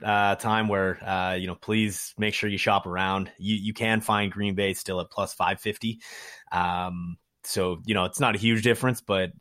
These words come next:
uh, you know, in, in these types of bets, every, uh, you know, every cent matters, right? So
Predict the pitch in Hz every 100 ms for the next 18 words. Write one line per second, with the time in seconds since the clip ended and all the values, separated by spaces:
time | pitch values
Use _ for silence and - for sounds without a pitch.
0 | - 65 57 95 87 85 92 98 104 113
1 | 117 117 98 92 101 95 - 92 92 87
2 | - _ - 85 85 85 85 87 87 92
3 | 104 87 82 82 76 - 85 85 - 87